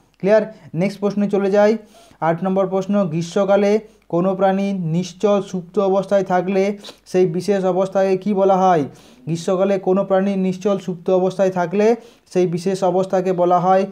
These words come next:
hibernation। Option A is the correct answer। নেক্সট প্রশ্নে চলে যাই, প্লুরোসিস রোগ হলে শরীরের কোন অঙ্গ আক্রান্ত হয়? প্লুরোসিস, প্রথমে বলি প্লুরা, প্লুরা বলা হয় ফুসফুসের বাইরের স্তরটাকে,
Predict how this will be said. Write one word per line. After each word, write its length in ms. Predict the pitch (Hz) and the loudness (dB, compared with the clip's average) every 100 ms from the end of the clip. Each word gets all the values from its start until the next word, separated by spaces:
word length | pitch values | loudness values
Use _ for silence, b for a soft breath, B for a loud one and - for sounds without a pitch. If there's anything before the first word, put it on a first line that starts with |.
| B B 156 | B B -2
hibernation। 720 | 170 180 196 190 185 185 160 151 | 2 4 2 2 0 0 0 -2
Option 220 | 156 196 180 | -2 -4 0
A 40 | 190 | 0
is 60 | 190 180 | 0 0
the 80 | 190 | 2
correct 240 | 185 180 190 | 2 2 0
answer। 280 | 170 160 131 - _ - | 0 -2 -4 -8 _ -4
নেক্সট 180 | 190 208 | -4 -2
প্রশ্নে 260 | 208 202 202 196 | -4 -2 -2 -2
চলে 160 | 196 190 | 0 2
যাই, 200 | 196 202 202 B B B _ | 4 2 -2 B B B _
প্লুরোসিস 460 | 196 214 214 220 196 | 2 4 4 0 0
রোগ 180 | 208 202 | 0 2
হলে 140 | 202 202 196 | 2 0 2
শরীরের 340 | 185 196 196 | 2 2 0
কোন 240 | 185 202 202 202 | 0 0 2 0
অঙ্গ 140 | 202 196 | 2 2
আক্রান্ত 340 | 175 185 185 180 | 2 0 -2 0
হয়? 320 | 170 165 147 127 B B B B - | 2 2 0 -2 B B B B -6
প্লুরোসিস, 480 | 196 226 220 196 175 | 2 4 4 0 -2
প্রথমে 240 | 185 185 208 | -4 -2 0
বলি 200 | 208 214 208 | 2 0 -2
প্লুরা, 300 | 208 214 196 156 - | -2 2 4 2 -2
প্লুরা 340 | 185 202 208 214 226 - b b _ | -4 2 4 4 0 -8 b b _
বলা 360 | 151 175 190 202 | 0 2 4 4
হয় 260 | 196 208 226 208 - | 4 4 2 -2 -6
ফুসফুসের 560 | 202 202 208 208 220 | -6 -6 -8 0 0
বাইরের 380 | 202 190 196 208 | 2 2 2 0
স্তরটাকে, 560 | 208 202 196 196 180 | -2 0 0 2 -2